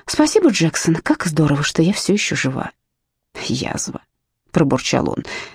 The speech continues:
но все же улыбнулся. Свернувшись на покрытых пеплом листьях, я подложила под голову рюкзак вместо подушки и принялась наблюдать за Джексоном. Я всегда считала его привлекательным, но не восхищалась им, как Кэтрин.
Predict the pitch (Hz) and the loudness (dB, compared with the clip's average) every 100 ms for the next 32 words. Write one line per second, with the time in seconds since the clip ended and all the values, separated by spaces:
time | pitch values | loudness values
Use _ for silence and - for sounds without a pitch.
0 | _ 175 160 - 139 127 127 139 110 - | _ 4 4 2 -2 2 2 0 -2 -6
1 | - - - _ _ _ _ _ _ _ | -8 -10 -16 _ _ _ _ _ _ _
2 | _ _ - 226 269 330 - 311 - 220 | _ _ -2 4 6 4 2 -2 2 2
3 | 214 220 262 277 233 - 233 - 185 180 | 2 2 0 -2 -2 0 0 4 4 4
4 | 254 - - 269 - 175 170 - 160 160 | 2 -2 -2 -2 2 2 2 0 2 2
5 | 220 226 151 143 147 147 147 151 151 151 | 4 2 2 2 2 4 4 2 2 0
6 | 254 - 247 247 - 226 208 208 - 190 | -2 2 2 2 0 2 4 2 0 -4
7 | - - - - - 220 277 302 381 392 | -4 -10 -12 -4 2 6 6 6 6 4
8 | 330 233 208 254 311 294 151 147 - - | 6 6 4 2 2 2 0 -2 -2 -4
9 | 175 _ _ _ - 220 220 220 - 220 | -6 _ _ _ -2 2 4 2 2 2
10 | 240 311 - 165 143 143 135 - 143 143 | 2 2 0 2 2 2 0 2 2 2
11 | 147 - - 156 147 151 147 143 - 185 | 2 -2 0 2 4 4 4 0 4 4
12 | 151 147 147 143 190 294 240 - 117 131 | 4 0 -2 0 0 2 0 0 -2 0
13 | - 143 - 139 - 139 | -2 -2 0 0 2 0